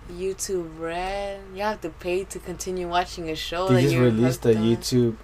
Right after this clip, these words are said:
Speaker 2: a YouTube music app.
Speaker 1: There's also I G mus-, I know I G videos. What is it?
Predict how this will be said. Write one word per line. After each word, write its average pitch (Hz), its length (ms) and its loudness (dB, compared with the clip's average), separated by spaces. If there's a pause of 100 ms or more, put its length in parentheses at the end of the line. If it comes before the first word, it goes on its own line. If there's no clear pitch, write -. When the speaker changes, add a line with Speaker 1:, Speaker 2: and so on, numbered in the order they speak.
Speaker 2:
a 117 40 -4
YouTube 113 500 0
music 123 420 4
app. 98 200 -4 (1200)
Speaker 1:
There's 185 140 0
also 202 440 10 (100)
I 175 240 8
G 185 260 0
mus-, 175 340 0 (180)
I 180 100 4
know 190 180 2
I 170 280 6
G 185 220 0
videos. 175 540 2
What 175 120 0
is 202 120 -4
it? 269 200 0